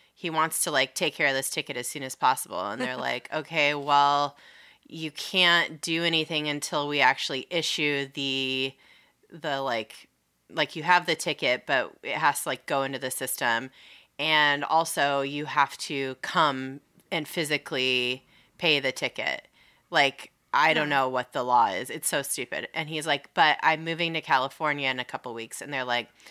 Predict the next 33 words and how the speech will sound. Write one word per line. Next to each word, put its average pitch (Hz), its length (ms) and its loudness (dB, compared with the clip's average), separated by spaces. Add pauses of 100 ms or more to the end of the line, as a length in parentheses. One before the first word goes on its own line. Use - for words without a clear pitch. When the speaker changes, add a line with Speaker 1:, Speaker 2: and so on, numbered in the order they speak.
(340)
Speaker 1:
"Oh, 139 440 4
okay, 127 640 0
so 131 800 0 (300)
we'll 156 140 -4
mail 147 320 2
it 127 160 0
to - 120 -6
you." 123 460 -4 (580)
And 160 140 -2
he's 165 160 -2
like, 160 240 2
"But 190 100 6
I 180 100 8
wanna 180 240 2
get 185 120 2
it 175 100 2
taken 165 300 -4
care 147 220 4
of, 139 180 -6
like, 131 240 -2
as 156 160 2
soon 156 240 0
as 277 100 8
Speaker 2:
Now. - 60 2
Speaker 1:
possible. 139 360 2
So - 140 -6
can 165 200 -8
you 156 100 -2
m-, 151 260 -6
mail 143 280 -2
it 135 140 -4
to - 140 -10
my 135 460 -6